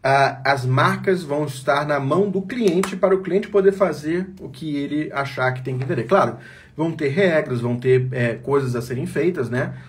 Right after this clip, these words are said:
Não, não, não, você não vai poder fazer qualquer coisa. Mas é muito interessante pensar como se, por exemplo, pensa agora numa empresa que você gosta, numa marca que você gosta.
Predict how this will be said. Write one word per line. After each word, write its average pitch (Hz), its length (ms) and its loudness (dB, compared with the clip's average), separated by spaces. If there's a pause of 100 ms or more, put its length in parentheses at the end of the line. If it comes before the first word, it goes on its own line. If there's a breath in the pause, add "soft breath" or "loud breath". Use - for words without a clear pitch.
(140 loud breath)
Não, 113 440 -4
não, 117 120 -6
não, - 480 -8
você - 120 -10
não 123 60 -2
vai 135 120 0
poder 127 180 0
fazer 117 220 -4
qualquer 123 300 -4
coisa. 156 400 2 (320 loud breath)
Mas 160 160 0
é 220 80 8
muito 285 200 0
interessante 233 480 -2
pensar 190 360 0
como 190 240 0
se, 185 120 -10
por 180 140 -4
exemplo, 165 360 -2
pensa 196 260 0
agora 196 240 4
numa 185 120 0
empresa 156 360 -2
que 147 100 -12
você 131 240 -4
gosta, 143 320 2
numa 131 160 -2
marca 147 240 -2
que 131 80 -6
você 127 220 -2
gosta. 160 400 2